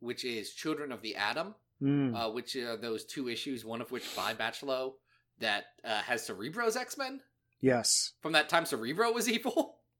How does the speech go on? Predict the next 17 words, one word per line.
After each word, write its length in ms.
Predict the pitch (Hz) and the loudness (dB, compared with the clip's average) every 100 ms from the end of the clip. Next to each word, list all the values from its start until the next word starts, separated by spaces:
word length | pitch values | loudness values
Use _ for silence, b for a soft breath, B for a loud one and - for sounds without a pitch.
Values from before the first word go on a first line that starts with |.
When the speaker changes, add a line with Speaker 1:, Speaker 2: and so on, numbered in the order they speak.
| _ | _
Speaker 2:
Yeah, 240 | 127 202 220 | 2 6 6
I 40 | |
think 200 | 240 240 | 6 4
that 180 | 285 - | 4 2
you're 320 | 180 160 170 147 | 2 6 8 8
looking 400 | 156 - 151 131 | 6 4 2 2
on 120 | 123 | 2
a 200 | 113 107 - _ | 0 -4 -14 _
good 480 | - 147 170 170 165 | 6 10 10 8 4
place 560 | - - 131 127 117 - - | -6 0 4 4 2 -2 -4
on 300 | 123 117 113 | -4 -2 -2
the 100 | 107 | -4
list. 680 | 107 110 151 190 175 - - B B B - | -4 0 2 4 2 0 -2 B B B 0
Um, 560 | 135 131 131 131 131 127 - _ - - _ _ - | 8 8 8 6 4 0 -6 _ -20 -20 _ _ -8
I 100 | 170 | -2
don't 280 | 285 262 196 | 0 -2 -4
know 800 | 185 180 185 190 185 190 196 | 0 6 8 10 10 10 6